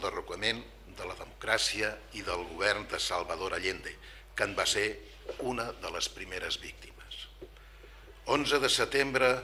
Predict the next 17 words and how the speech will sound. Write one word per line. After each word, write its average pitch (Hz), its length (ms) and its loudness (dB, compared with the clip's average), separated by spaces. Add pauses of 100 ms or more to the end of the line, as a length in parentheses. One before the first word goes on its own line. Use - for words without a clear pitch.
(220)
del 104 240 -2
dos 101 240 -2
mil 95 160 -4
u, 85 120 -8 (1000)
atemptat 123 640 4 (320)
de 87 160 -4
les - 160 -4
Torres 107 320 2
Bessones 95 480 0
de 90 160 -4
Nova 110 160 2
York. 101 460 0 (1120)
Recordem, 107 460 2 (180)
tots 113 160 -4
tenim 110 240 -2
el 90 160 -4
record, 98 540 -2